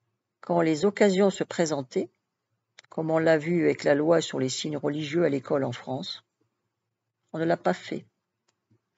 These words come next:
Le principe d'égalité des sexes a été superbement ignoré dans le pays de Simone de Beauvoir. Le débat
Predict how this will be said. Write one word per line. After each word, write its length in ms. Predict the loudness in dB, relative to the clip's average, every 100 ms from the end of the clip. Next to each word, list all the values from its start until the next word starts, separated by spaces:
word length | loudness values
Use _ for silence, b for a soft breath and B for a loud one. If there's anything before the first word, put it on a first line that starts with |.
| -20 _ _ _ _
Le 120 | -4 0
principe 480 | 4 4 4 0
d'égalité 560 | 0 4 4 4 2 2
des 120 | 2
sexes 380 | 0 0 -2 -2 -2
a 60 |
été 680 | -2 0 0 0 0 -2 -6
superbement 1080 | -12 -12 -6 -6 -2 0 0 0 -2 -2 -4
ignoré 560 | -2 2 2 2 -2 -8 -12 _ -6
dans 180 | -2
le 120 | -2 -2
pays 340 | -2 0 0
de 100 | -2
Simone 480 | -4 -4 0 0 0
de 100 | 0
Beauvoir. 580 | 0 -2 -2 -6 -8 -14 _ _ _ _ _ _ _ -20 _ _ _ _ _ _
Le 120 | -6
débat 480 | 2 2 6 4 4